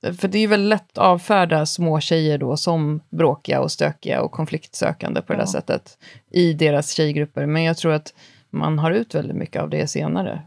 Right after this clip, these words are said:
Speaker 1: Eh, medans då den traditionella då, de här killbarnen som inte pratar med varann, de kommer ha det svårare senare. Gud, nu låter jag, nu låter jag också som att jag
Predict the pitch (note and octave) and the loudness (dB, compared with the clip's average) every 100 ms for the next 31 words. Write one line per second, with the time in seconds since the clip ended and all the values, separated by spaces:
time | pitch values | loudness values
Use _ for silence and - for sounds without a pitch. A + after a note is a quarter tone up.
0 | - E3 D#3 D#3+ E3 D#3+ D#3+ - - - | -10 -6 -4 -2 0 0 -2 -4 -12 -16
1 | - _ - D3+ D3 D3+ D3 - D3+ D3 | -20 _ -2 0 0 -2 -2 -2 -2 0
2 | D3+ C#3+ C#3+ C#3 C#3+ C#3+ D3 C#3+ D3 - | -2 -2 -2 -2 -2 0 0 0 -4 -8
3 | _ _ _ _ _ _ - - F3 D#3 | _ _ _ _ _ _ -14 0 2 2
4 | D3 - D#3+ D#3+ F3 E3 C#3+ D3 C#3+ D#3 | 0 -4 0 2 4 2 0 -2 -4 -4
5 | D3+ D3 - - _ _ _ _ - _ | -2 -4 -8 -20 _ _ _ _ -20 _
6 | - E3 D3+ - E3 D#3+ D#3 D3 - G#3+ | 0 2 0 -2 -4 0 0 0 -2 -2
7 | D3 C3 E3+ E3 F3 E3+ F3 F3+ E3 D#3 | -2 -4 -4 -2 0 -2 -2 -2 0 -2
8 | D#3 D3+ E3+ E3+ E3 E3 F3+ E3+ E3 E3+ | -4 -4 -2 -2 -2 -2 0 -2 -2 -2
9 | D#3 D3+ _ F3+ E3 E3 D#3+ - - D#3 | -4 -10 _ -2 0 0 -2 -4 -6 -6
10 | - - - F#3 F#3+ - - - D3 D3+ | -8 -8 -2 0 0 -2 -4 -6 -6 -6
11 | - F2+ E2+ - | -4 -4 -4 -8